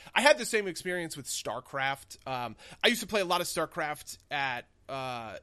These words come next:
you know, a kitchen table-esque label,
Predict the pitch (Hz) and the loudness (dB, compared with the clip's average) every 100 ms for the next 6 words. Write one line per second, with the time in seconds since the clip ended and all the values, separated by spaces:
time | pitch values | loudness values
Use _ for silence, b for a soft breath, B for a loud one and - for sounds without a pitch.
0 | 135 135 127 110 - - 127 - 202 - | -14 -10 -8 -8 -10 -10 -10 -8 -8 -6
1 | 143 - 156 135 123 131 135 - 110 131 | -8 -8 -10 -8 -10 -8 -8 -10 -10 -10
2 | 139 110 101 | -8 -10 -12